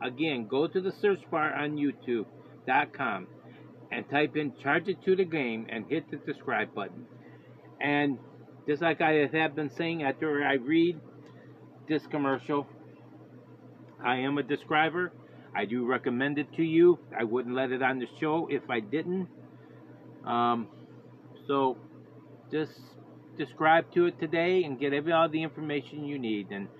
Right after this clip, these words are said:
the reason I do it, my dad's not good on the internet, so sometimes he wants to find out stuff before it hits the news,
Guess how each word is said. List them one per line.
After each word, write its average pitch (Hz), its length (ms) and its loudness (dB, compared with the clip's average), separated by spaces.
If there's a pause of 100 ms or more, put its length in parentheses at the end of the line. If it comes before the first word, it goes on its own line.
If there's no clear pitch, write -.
(320)
the 113 80 -2
reason 147 300 2
I 156 140 2
do 156 200 0
it, 156 140 -4
my 131 160 -2
dad's 139 340 0
not 139 220 -4
good 143 160 -2
on 143 160 -2
the 139 140 -2
internet, 156 420 -2 (240)
so 127 440 -2 (1600)
sometimes 139 680 -2
he 147 80 -2
wants 139 220 -4
to 127 80 -10
find 139 280 -2
out 135 200 2
stuff 147 280 -4
before 135 380 -2
it 110 60 -4
hits 135 260 -4
the 139 60 -8
news, 165 340 0